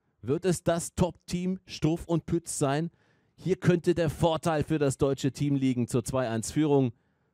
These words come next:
Die Portugiesen haben kein eingespieltes Doppel,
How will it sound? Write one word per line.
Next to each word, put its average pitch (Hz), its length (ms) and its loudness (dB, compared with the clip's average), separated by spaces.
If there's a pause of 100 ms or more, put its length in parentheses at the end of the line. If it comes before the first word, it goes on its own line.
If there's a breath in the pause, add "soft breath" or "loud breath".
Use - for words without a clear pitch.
(880)
Die 101 60 -10
Portugiesen 120 640 -2
haben 165 200 0
kein 175 300 2
eingespieltes 180 760 0
Doppel, 151 440 2